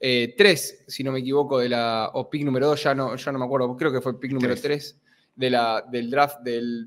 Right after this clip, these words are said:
Speaker 1: del veinte veintidós, eh, con Jalen Green, ¿no? O sea, la otra gran estrella o la otra gran arma o base del núcleo joven que está armando Houston.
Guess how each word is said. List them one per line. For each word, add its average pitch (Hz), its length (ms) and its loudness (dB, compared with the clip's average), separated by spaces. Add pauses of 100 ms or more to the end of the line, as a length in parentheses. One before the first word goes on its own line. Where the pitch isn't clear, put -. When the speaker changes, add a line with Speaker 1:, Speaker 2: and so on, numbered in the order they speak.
Speaker 1:
del 127 160 -2
veinte 147 220 4
veintidós, 160 480 2 (360)
eh, 131 300 0
con 214 360 8
Jalen 165 460 2
Green, 196 400 0
¿no? 165 180 0
O 131 120 -6
sea, 131 220 2
la 127 180 6
otra 160 280 2
gran 147 220 2
estrella 156 580 0
o 131 100 4
la 135 100 2
otra 139 200 2
gran 139 220 2
arma 143 460 2 (300)
o 117 240 2
base 143 400 6
del 123 200 2
núcleo 139 380 0
joven 139 400 2
que 123 100 -10
está 131 160 -2
armando 131 380 -2
Houston. 196 380 0